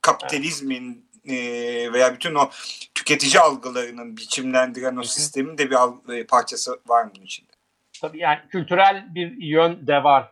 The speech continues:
Speaker 2: bunun içinde tabiatıyla. Yani her ne kadar, e, bizim kişisel geçmişimiz, kişisel geçmiş hikayemiz bu iş üzerinde önemli olsa da tabii içinde bulunduğumuz toplumun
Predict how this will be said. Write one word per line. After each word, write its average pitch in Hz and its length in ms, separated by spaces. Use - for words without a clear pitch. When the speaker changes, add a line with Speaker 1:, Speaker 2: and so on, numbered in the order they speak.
Speaker 2:
bunun 127 340
içinde 117 440
tabiatıyla. 123 640
Yani 131 240
her 160 240
ne 180 120
kadar, 160 420
e, 156 320
bizim 147 340
kişisel 170 600
geçmişimiz, 165 720
kişisel 160 480
geçmiş 156 400
hikayemiz 156 680
bu 185 120
iş - 160
üzerinde 147 520
önemli 139 460
olsa 151 500
da 247 180
tabii 190 200
içinde 180 420
bulunduğumuz 160 640
toplumun 160 600